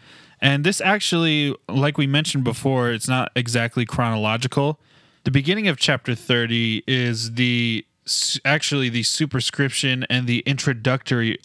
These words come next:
oracle, uh, for Jeremiah's ministry. So this is the, like, the first prophecy that Jeremiah speaks is the beginning of chapter thirty. And basically, it's God telling Jeremiah to write what he tells him into a book.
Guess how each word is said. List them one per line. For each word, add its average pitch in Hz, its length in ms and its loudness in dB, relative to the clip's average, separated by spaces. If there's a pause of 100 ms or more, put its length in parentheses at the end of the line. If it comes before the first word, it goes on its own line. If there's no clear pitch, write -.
oracle, 113 720 -2 (540)
uh, 107 180 2
for 120 220 0
Jeremiah's 113 640 0 (440)
ministry. 120 680 -2
So 120 220 -2
this 151 200 0
is 123 240 -2
the, 117 120 -2
like, 110 220 -2
the 117 100 -4
first - 720 -2 (160)
prophecy 120 580 -2
that 107 140 -4
Jeremiah 107 520 -2
speaks - 580 -4 (200)
is 107 400 -4 (340)
the 123 60 -4
beginning 120 400 2
of 110 100 -4
chapter 107 380 -2
thirty. 98 520 -2 (680)
And 120 320 0
basically, 135 600 2
it's 110 160 -4
God 117 260 2
telling 117 260 0
Jeremiah 110 540 2
to - 160 0
write 113 300 2
what 110 160 -2
he 117 120 0
tells 110 360 0
him 101 320 -2
into 113 340 -2
a 98 60 -4
book. - 460 -4